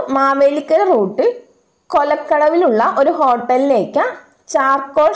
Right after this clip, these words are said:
ഷവർമ മേക്കറുടെ vacancy ഉണ്ട്. താല്പര്യമുള്ളവർ contact ചെയ്യേണ്ട number നയൻ സിക്സ് ഫൈവ് സിക്സ് സീറോ സിക്സ് സെവൻ ഫൈവ് ഡബിൾ ടു. മഞ്ചേരി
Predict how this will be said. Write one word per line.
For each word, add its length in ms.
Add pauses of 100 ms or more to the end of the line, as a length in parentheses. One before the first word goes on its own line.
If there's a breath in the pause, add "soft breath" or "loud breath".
ഷവർമ 400
മേക്കറുടെ 440
vacancy 540 (100)
ഉണ്ട്. 220 (680)
താല്പര്യമുള്ളവർ 800 (140)
contact 500
ചെയ്യേണ്ട 220
number 440 (560)
നയൻ 360
സിക്സ് 480 (280)
ഫൈവ് 300 (160)
സിക്സ് 340 (760)
സീറോ 340
സിക്സ് 420 (120)
സെവൻ 340
ഫൈവ് 500
ഡബിൾ 280 (180)
ടു. 100 (2500)
മഞ്ചേരി 880